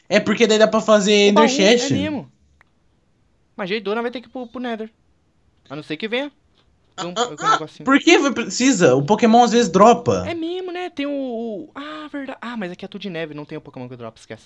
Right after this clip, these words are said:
Speaker 1: Mas mesmo assim, tem a Lucky Block, você vai abrir.
Speaker 2: É, no primeiro nós abre a Lucky Block.
Speaker 1: Hum.
Speaker 2: E eu ganhei de você, você é um perdedor.
Speaker 1: Pe-, pe-, foi sorte isso, tá? Me, me,
Speaker 2: <laughs>
Speaker 1: só
Speaker 2: É
Speaker 1: me
Speaker 2: que é
Speaker 1: fala uma
Speaker 2: verdade,
Speaker 1: coisa.
Speaker 2: né?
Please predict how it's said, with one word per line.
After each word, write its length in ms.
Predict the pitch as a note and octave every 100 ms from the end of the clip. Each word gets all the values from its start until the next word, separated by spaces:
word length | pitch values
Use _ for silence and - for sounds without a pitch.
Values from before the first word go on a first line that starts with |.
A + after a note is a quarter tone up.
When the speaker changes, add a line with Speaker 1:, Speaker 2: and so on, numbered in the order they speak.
| -
Speaker 1:
Mas 160 | F#3 G3
mesmo 220 | G3 F#3+
assim, 260 | G#3+ A3+
tem 200 | G#3+ F3+
a 40 | E3
Lucky 240 | D#3 D#3
Block, 300 | D3 G3 F#3
você 80 | F3
vai 140 | D#3+ D#3+
abrir. 400 | D#3+ G#3 G3+ F#3+
Speaker 2:
É, 160 | C4+
no 100 | C3+
primeiro 260 | - A#2+ A#2+
nós 100 | C3+
abre 160 | C#3+ D#3
a 20 |
Lucky 140 | D#3 G#3
Block. 180 | F#3+ _ _ _ _ _ _ _ _ _ _ _ _ _ _
Speaker 1:
Hum. 220 | B2 C3+
Speaker 2:
E 80 | C#3
eu 80 | C3+
ganhei 160 | A2+ A2+
de 60 |
você, 260 | D3+ G3 E3+
você 160 | D#3
é 40 | A2
um 40 |
perdedor. 380 | A2 A#2+ F3+ B2+ _ _ _ _ _ _ _ _ _ B2+ D3 - - - A#2 -
Speaker 1:
Pe-, 260 | E3+ E3+
pe-, 240 | - F3 -
foi 260 | A3+ A#3+
sorte 600 | C#4 - G#3+ G#3+ - F#3
isso, 220 | E3+ D#3
tá? 380 | D3 F#3 G3+ G3 - - - -
Me, 160 | A3 G#3+
me, 140 | A#3 A#3+
Speaker 2:
<laughs> 200 | F3+ B3
Speaker 1:
só 140 | G3+ B3+
Speaker 2:
É 20 |
Speaker 1:
me 40 |
Speaker 2:
que 60 | B3+
é 40 |
Speaker 1:
fala 120 | C#4+ D#4
uma 120 | C#4
Speaker 2:
verdade, 140 | -
Speaker 1:
coisa. 300 | G#3 G3 D#3+ -
Speaker 2:
né? 200 | - -